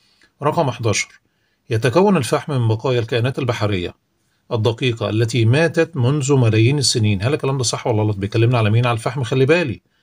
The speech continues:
طبعا الكلام ده إيه؟ الكلام ده غلط، فأقول له العبارة إيه؟ غلط. رقم حداشر. رقم اتناشر، معدل التلوث في القرى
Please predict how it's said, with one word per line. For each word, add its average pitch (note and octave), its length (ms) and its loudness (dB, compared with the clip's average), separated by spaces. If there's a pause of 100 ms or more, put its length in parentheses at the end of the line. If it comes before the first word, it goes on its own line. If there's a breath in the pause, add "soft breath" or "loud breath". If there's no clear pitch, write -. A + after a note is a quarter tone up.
(140)
طبعا B2 260 -2
الكلام A#2+ 280 0
ده G#2 80 0
إيه؟ A2 300 2 (160)
الكلام G#2+ 300 -2
ده A2+ 80 2
غلط، - 520 -6
فأقول G#2+ 340 0
له A#2+ 80 4
العبارة G2+ 460 0
إيه؟ G2+ 300 0 (180)
غلط. F2 440 -16 (1200)
رقم C3 400 2 (400)
حداشر. - 640 -4 (300)
رقم B2 200 0
اتناشر، B2+ 520 -2 (840 soft breath)
معدل D#3 380 2
التلوث C#3+ 380 2
في C#3+ 200 -2
القرى C#3 480 0